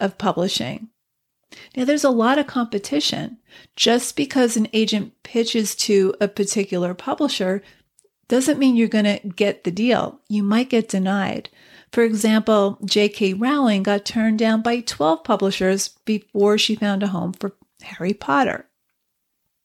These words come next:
Now, it's said that the odds of an author getting their work published traditionally is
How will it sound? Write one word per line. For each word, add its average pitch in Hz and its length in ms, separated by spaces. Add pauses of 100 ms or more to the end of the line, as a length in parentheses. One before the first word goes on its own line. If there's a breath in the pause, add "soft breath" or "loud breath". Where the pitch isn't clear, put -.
(840 loud breath)
Now, 233 280
it's 233 180
said 233 340
that 214 200
the 226 260
odds 226 400
of 220 100
an 208 140 (100)
author 214 520 (100)
getting 208 560
their 208 160
work 196 420
published 208 760 (440)
traditionally 208 1200 (380 loud breath)
is 220 440